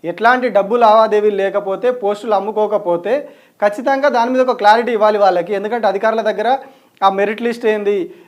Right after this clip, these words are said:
ఆ రిజర్వేషన్ కేటగిరీయా లేకుంటే మార్కులు క్రై-, క్రైటీరియాగా ఇచ్చిర్రా ఏందనేది అధికారుల దగ్గర లిస్ట్ ఉంటది, అంతా ఉంటది. So వాళ్ళకు ఒక మాట చెప్పేస్తే వాళ్ళు వెళ్ళిపోతారు, అక్కడికి గొడిసిపోతది. కానీ వీళ్ళు తె-,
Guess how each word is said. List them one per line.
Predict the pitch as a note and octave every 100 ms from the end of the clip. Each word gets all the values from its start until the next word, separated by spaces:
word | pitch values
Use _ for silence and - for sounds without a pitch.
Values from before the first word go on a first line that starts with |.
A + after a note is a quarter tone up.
| -
ఆ | F3+
రిజర్వేషన్ | F3+ F3 G#3+ A3 G#3+ A3
కేటగిరీయా | G3+ G3+ G#3 G3 G3 A#3
లేకుంటే | G#3 G3+ G3+
మార్కులు | F3 F#3 G3+ G#3+ G#3
క్రై-, | G3 F#3+ G3 F3 F3
క్రైటీరియాగా | F3 F#3+ G3 G3 G3 F#3
ఇచ్చిర్రా | F3 F3+ E3+ A#3 - - _ E3+
ఏందనేది | G#3 B3+ A#3+ C4
అధికారుల | G#3+ A#3 A#3+ A#3
దగ్గర | A3+ A#3+
లిస్ట్ | A3 A3 B3
ఉంటది, | A3 A3 B3+
అంతా | G#3+ A#3
ఉంటది. | A3+ F#3+ D#3 B2+ - _ _ B3
So |
వాళ్ళకు | B3+ B3 B3
ఒక | A3+
మాట | G#3 A#3 C#4
చెప్పేస్తే | B3+ A#3+ A#3
వాళ్ళు | C#4 C#4
వెళ్ళిపోతారు, | A#3 A#3+ B3 A#3 A#3 D#4+ - - _
అక్కడికి | A3 B3+ A3
గొడిసిపోతది. | A#3+ A#3+ B3+ A3
కానీ | F#3 A#3 C4+
వీళ్ళు | C4+ C4
తె-, | C4 - - F#3